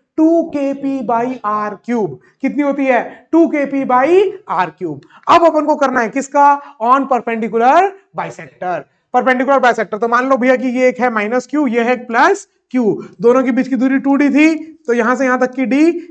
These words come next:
यहां से यहां तक की डी, इसके सेंटर से आर दूरी पे यहां पर क्या निकालना है? इलेक्ट्रिक फील्ड। तो खुद सोचो, इस प्लस वाले के कारण उससे दूर होगी, यहां पर और इस माइनस वाले के कारण उसके तरफ होगी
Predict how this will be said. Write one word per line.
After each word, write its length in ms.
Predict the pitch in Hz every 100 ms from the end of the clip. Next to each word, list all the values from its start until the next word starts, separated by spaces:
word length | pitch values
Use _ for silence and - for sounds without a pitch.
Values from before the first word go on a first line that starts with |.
| 202
यहां 200 | 226 240
से 80 | 247
यहां 120 | 240
तक 140 | 240
की 480 | 269 320 392 - -
डी, 440 | 175 202 160 - -
इसके 220 | 233 294
सेंटर 380 | 277 247 247 277
से 140 | 277 277
आर 360 | - 254 302
दूरी 260 | 254 277 262
पे 440 | 262 220 226 - 202
यहां 140 | 233
पर 120 | 247
क्या 140 | 240 285
निकालना 340 | 285 269 254
है? 80 | 226
इलेक्ट्रिक 480 | 208 214 247 330 - - _ -
फील्ड। 240 | 185 214 160 _ -
तो 80 | 294
खुद 160 | 311 320
सोचो, 220 | 311 285
इस 140 | 277
प्लस 320 | - 269 294
वाले 180 | 294 277
के 120 | 285
कारण 280 | 285 269 247
उससे 220 | 233 262
दूर 200 | 240 285
होगी, 600 | 285 277 330 349 339 - _ _ -
यहां 200 | 214 254
पर 420 | 262 302 330 - - _ _ _ _ _ _ _ _ _ _ _ - 233
और 100 | 262
इस 100 | 240
माइनस 320 | 240 285 302
वाले 180 | 294 294
के 100 | 285
कारण 260 | 277 285
उसके 180 | 285 294
तरफ 280 | 285 269 254
होगी 280 | 233 208